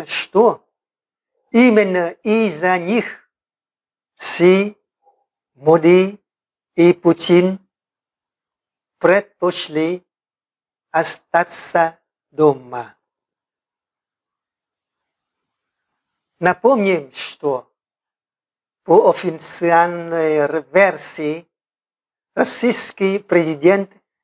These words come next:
не смог полететь в Душанбе из-за карантина по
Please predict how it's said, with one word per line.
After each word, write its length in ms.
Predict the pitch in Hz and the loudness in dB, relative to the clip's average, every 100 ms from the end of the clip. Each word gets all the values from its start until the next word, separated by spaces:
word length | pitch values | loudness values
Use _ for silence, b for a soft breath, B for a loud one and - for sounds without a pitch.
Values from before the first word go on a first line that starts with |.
| _ | _
не 160 | 165 185 | 0 0
смог 580 | 190 - 165 214 - _ - | 0 -2 0 0 -2 _ -4
полететь 840 | 160 156 156 - - 233 - - | -2 0 -4 -4 -2 -2 -4 -14
в 220 | 156 151 147 | -6 -4 -2
Душанбе 760 | 151 - 156 139 151 190 202 _ _ _ _ _ _ _ _ _ - | -4 -6 -8 0 2 2 -2 _ _ _ _ _ _ _ _ _ 2
из-за 680 | 208 226 208 156 196 208 208 | 4 4 0 -2 0 0 -2
карантина 1120 | - 190 185 190 185 - 202 214 175 165 127 _ _ _ _ _ _ _ - | -2 0 0 -2 -4 -6 0 0 0 -2 -4 _ _ _ _ _ _ _ 2
по 340 | 170 196 | 4 4